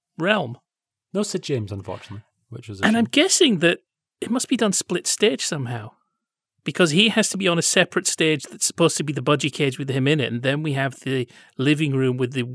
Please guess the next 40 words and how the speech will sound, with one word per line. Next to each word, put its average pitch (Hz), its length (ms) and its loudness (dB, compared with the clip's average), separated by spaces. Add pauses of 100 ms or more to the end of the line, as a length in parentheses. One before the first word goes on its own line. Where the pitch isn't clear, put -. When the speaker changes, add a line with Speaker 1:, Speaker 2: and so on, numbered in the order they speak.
Speaker 1:
old 143 240 4
lady 139 300 2
and 131 80 -4
the 131 60 -4
priest 135 400 -2
and 135 120 2
a 127 40 0
budgie 143 360 0
cage - 320 0
that 120 140 -8 (280)
maybe 135 280 2
has 127 160 2
a 123 40 -2
stuffed - 440 0
bird 120 260 2
or 113 100 0
an 113 80 0
actual 135 340 -2
bird 117 300 0
in 104 140 -4
it. - 320 -14 (460)
But 151 140 2
there's 156 180 0
a 160 40 4
bit 185 300 4
where 156 140 4
she 160 200 0
delivers 156 520 0
a 151 40 2
line 147 460 0
and 139 160 0
there's 139 160 2
a 143 60 2
laugh 147 680 4
still 156 360 2
hanging 151 300 4
in 143 120 6
the 135 180 2
air 143 140 4
from 139 420 -4